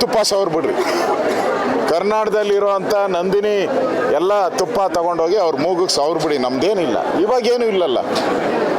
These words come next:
ಈಗ ಯಾಕೆ ಚಾಮುಂಡೇಶ್ವರಿಯನ್ನ ನೀವು ಹಿಂದೂ ದೇವಸ್ಥಾನ ಅಲ್ಲ ಅಂತೇಳಿ ಓಲೈಕೆ ಮಾಡುವಂಥ, ಓಟಿನ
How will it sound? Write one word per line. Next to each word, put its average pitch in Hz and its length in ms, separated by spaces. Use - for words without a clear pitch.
ಈಗ 254 180
ಯಾಕೆ 240 180
ಚಾಮುಂಡೇಶ್ವರಿಯನ್ನ 190 880
ನೀವು 170 220
ಹಿಂದೂ 220 240
ದೇವಸ್ಥಾನ 175 500
ಅಲ್ಲ 160 140
ಅಂತೇಳಿ 139 380
ಓಲೈಕೆ 247 380
ಮಾಡುವಂಥ, 185 380
ಓಟಿನ 226 320